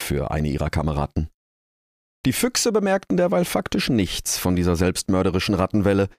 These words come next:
da sie auf Strecke deutlich schneller waren und zumindest für den Moment nicht einmal den Kopf umwandten.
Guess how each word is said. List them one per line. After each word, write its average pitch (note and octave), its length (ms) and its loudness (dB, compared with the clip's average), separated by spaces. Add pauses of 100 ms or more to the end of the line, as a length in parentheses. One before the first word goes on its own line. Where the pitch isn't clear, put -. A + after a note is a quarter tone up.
(280)
da F2+ 180 2
sie F2 180 0
auf C2 140 0
Strecke B2 420 0
deutlich F2+ 480 0
schneller F2+ 320 0
waren E2 320 0 (280)
und E2 300 0
zumindest F#2+ 520 -2
für G2+ 80 0
den F2+ 120 2
Moment F2 500 -2
nicht - 220 -6
einmal D#2 320 0
den G2+ 140 -2
Kopf - 280 -4
umwandten. C#2+ 560 -4